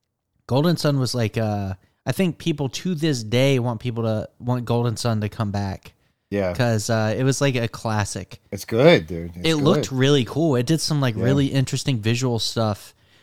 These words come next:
Speaker 1: uh, like, three D sort of, uh, with the battle system. I, I thought it
Speaker 2: Mm-hmm.
Speaker 1: was super neat.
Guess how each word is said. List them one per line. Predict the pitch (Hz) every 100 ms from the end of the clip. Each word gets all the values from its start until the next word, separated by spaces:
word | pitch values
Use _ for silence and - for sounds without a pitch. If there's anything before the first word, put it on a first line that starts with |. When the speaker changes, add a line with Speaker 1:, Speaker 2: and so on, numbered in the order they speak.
| _ _
Speaker 1:
uh, | 131 120 113 110 -
like, | 123 -
three | - 127 139 127
D | 117 120 117 107
sort | - 101 92
of, | 90 - _ _ _ -
uh, | 117 110 107
with | 117
the | 117
battle | 104 104 120 151 -
system. | - 160 - 202 208 175
I, | 120
I |
thought | -
it | 110 143
Speaker 2:
Mm-hmm. |
Speaker 1:
was | 107
super | - 139 127
neat. | 104 110 98